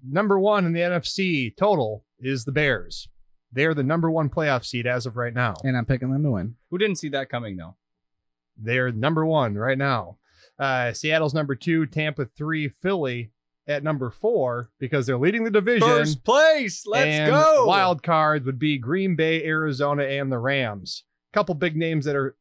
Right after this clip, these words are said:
Speaker 1: put out there. New Orleans, San Fran, and all the rest. A F C, on the other hand, fourth and three team coming in seventh place because we love them. Wild card picture at seventh, Cleveland,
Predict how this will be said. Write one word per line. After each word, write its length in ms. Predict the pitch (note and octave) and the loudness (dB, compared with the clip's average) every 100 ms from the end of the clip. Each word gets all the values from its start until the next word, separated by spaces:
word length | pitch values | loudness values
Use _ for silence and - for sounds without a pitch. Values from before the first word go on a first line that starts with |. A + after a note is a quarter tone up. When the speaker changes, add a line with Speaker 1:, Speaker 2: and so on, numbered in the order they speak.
| _ _ - | _ _ -2
Speaker 1:
put 160 | F#3 | 0
out 280 | D#3+ D#3+ D#3 | 2 2 0
there. 360 | F3 D#3+ E3 - _ _ | 0 0 -2 -6 _ _
New 140 | B2 D#3+ | 0 4
Orleans, 540 | F3 F#3 D3+ A#2 G#2+ | 4 4 4 0 -2
San 340 | - F3 G3+ F#3 | -2 0 0 -2
Fran, 560 | - D3 B2+ A#2+ A#2 - _ _ _ _ _ | -2 -2 -2 -4 -6 -10 _ _ _ _ _
and 140 | B2 B2+ | -4 0
all 180 | C3+ C3 | 0 0
the 120 | B2 | -2
rest. 520 | A#2+ G2 - - - _ _ _ _ _ _ D3 | -2 -4 -8 -12 -14 _ _ _ _ _ _ 0
A 160 | G3 | 2
F 180 | A3 D#3 | 4 2
C, 300 | - C#3+ C#3 | -2 -2 0
on 120 | B2+ | 0
the 100 | B2 | 0
other 200 | B2 B2 | 0 0
hand, 400 | A2+ B2+ B2 B2 - | -2 -2 -2 -6 0
fourth 240 | G3+ A3+ A3 | 2 4 2
and 160 | G3 | 0
three 240 | - A3 G3+ | -2 -4 -2
team 320 | E3+ D#3+ C#3+ | -2 0 0
coming 320 | E3+ F3+ F3 | 0 0 0
in 300 | D#3+ D3 A2+ | 0 0 -2
seventh 420 | - A#3+ B3+ F3 - | 0 0 2 -2 0
place 560 | D3 C#3+ C#3+ - - _ _ - | 0 0 -2 -6 -10 _ _ -10
because 340 | C3 C#3+ B2 | -4 -2 0
we 100 | D#3+ | 0
love 280 | F#3 D#3+ C3 | 2 2 2
them. 120 | C#3 | 0
Wild 320 | C#3+ D3 C#3+ | 0 0 -2
card 220 | D3+ C#3+ C3 | -2 -2 -2
picture 280 | C#3+ - C3+ | -6 -4 -6
at 100 | A#2+ | -4
seventh, 480 | E3+ D3+ D3 C#3+ - _ _ | 0 0 0 -4 -8 _ _
Cleveland, 580 | - F3 D#3 B2+ A2+ | -4 0 0 -2 -4